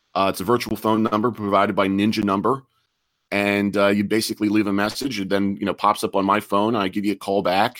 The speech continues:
And, uh, you know, after going through the necessary, uh, protocol of, you know, talking about, uh, you know, protecting ourselves, insurance, this, that, the other, you know, just so that nobody gets sued and, uh, whatnot, then we can just have a chat. And it's, it's available to anybody,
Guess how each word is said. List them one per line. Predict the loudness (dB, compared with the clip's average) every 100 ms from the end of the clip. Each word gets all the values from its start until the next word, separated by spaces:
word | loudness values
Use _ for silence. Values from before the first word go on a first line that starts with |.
| -20 _ -6
And, | -4 -2 0
uh, | 2 2 0 -4 _ -6
you | 0
know, | 0
after | 0 -2
going | 0 0 0
through | -2
the | 0
necessary, | 0 -2 -4 -2 0 2 2 0 _ _ _ _ _ -4
uh, | 0 2 0
protocol | 0 2 4 2 4 4 4
of, | 2
you | -2
know, | 0
talking | 0 0 -2
about, | -2 2 0 0
uh, | 0 0 0
you |
know, | -4
protecting | -6 -6 -4 -4
ourselves, | -6 -2 -2 -2
insurance, | -8 -6 -6 -4 -4 -4
this, | -6 -4
that, | -4
the | -2
other, | -2 -2
you | -2
know, | -4
just | -4 -4
so | -4
that | -2
nobody | -2 -4 -6
gets | -6 2
sued | 6 6 6 0 -18 -20 _
and, | -2 0 2
uh, | 2 2
whatnot, | 2 2 2 0 0
then | -2 0 0 -2 -2
we | -4
can | -4
just | -8 -4
have | -4
a | -2
chat. | 0 0 -2 _ _ _ _ _
And | -2 2 2 0
it's, | -2 -4 -4
it's | -2 2
available | 4 4 0
to | -6 -4
anybody, | 0 0 0 -2 -2 -8